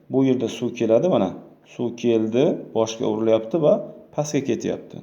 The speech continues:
Bu yerda kosacha paydo bo'ladi, ya'ni nafas olish imkoniyati bizda paydo bo'ladi. Bu narsa qachon shakllanadi? Bu narsa, e, suvda ko'p-ko'p mashq qilish,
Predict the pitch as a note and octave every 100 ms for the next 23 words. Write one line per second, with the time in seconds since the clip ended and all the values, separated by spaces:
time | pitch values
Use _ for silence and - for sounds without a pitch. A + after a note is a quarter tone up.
0 | - _ _ - C3 C3+ C3 B2 E3+ B3+
1 | - - C3 B2+ B2+ G#2+ G#2+ A2 A#2 D#3+
2 | F#3+ B2+ G#3 - - - - A#2 D#3 E3
3 | A2 A#2 F#3+ - - - _ - A#2+ G#2+
4 | A2+ G#2+ G2 C#3+ A#2 G#2 D3 B2+ A#2 A2+
5 | F#2 E2+ - B2+ E3 D3+ D3 D#3+ D#3+ E3+
6 | E3+ E3 B2+ A2+ G2 E2 - - _ _
7 | _ _ - D3 D#3 C3 - E3+ G3+ B3+
8 | - - - _ _ _ _ _ _ _
9 | _ _ _ - F#2 F2+ E2+ E2 A#2+ A#2+
10 | C#3+ D#3 - B2+ - B2 A#2 A#2+ C3 -
11 | - A#2 G#2+